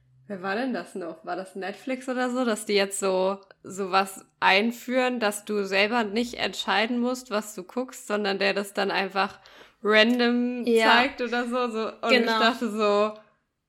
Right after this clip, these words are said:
Speaker 1: well, haben sie gerade das Fernsehen erfunden?
Speaker 2: Ja.
Speaker 1: <laughs> Ja.
Speaker 2: Nee, das, das, da hatten wir es letztes Mal schon drüber.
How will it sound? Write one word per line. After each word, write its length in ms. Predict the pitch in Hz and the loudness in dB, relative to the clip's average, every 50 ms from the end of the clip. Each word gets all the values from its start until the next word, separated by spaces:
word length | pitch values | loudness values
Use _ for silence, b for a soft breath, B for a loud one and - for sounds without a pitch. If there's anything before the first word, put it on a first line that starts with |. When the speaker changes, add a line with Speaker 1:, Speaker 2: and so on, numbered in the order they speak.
| _ - | _ -2
Speaker 1:
well, 640 | 220 240 254 254 247 233 208 202 196 202 220 233 - - _ _ _ _ _ _ _ _ | 2 4 6 8 8 8 8 8 6 6 4 2 -4 -12 _ _ _ _ _ _ _ _
haben 240 | - 269 240 233 220 | 6 8 8 8 8
sie 140 | 214 247 247 | 4 -2 0
gerade 320 | - 226 240 233 240 240 | 6 8 8 8 8 8
das 220 | 226 226 233 233 - | 8 8 6 6 2
Fernsehen 640 | - - 294 220 226 247 254 277 277 285 277 269 262 | 2 4 8 10 10 8 8 8 6 6 6 6 4
erfunden? 800 | - 254 262 262 262 - - 311 285 285 277 277 262 - 285 302 | 4 4 4 2 2 0 2 4 4 6 4 2 0 4 6 8
Speaker 2:
Ja. 260 | - - 247 247 240 B | 8 8 6 4 4 B
Speaker 1:
<laughs> 40 | B 233 B B B B B B B B B 254 | B -8 B B B B B B B B B 2
Ja. 340 | 240 214 214 220 220 240 269 | 6 8 10 10 10 10 10
Speaker 2:
Nee, 40 | 240 | 8
das, 240 | - 349 339 - - | 8 6 6 6 2
das, 180 | 240 247 240 | 0 0 4
da 160 | - 277 262 269 | 6 6 10 12
hatten 320 | 285 302 294 330 320 302 | 12 10 10 8 2 2
wir 100 | 311 311 | 2 0
es 140 | 320 311 - | 0 2 2
letztes 320 | 277 294 294 294 285 - | 2 2 2 0 -4 -2
Mal 160 | 285 277 285 285 | 0 2 2 2
schon 160 | - 294 277 | 0 -2 -2
drüber. 400 | 262 294 294 285 311 311 330 349 | 0 0 0 0 2 2 0 0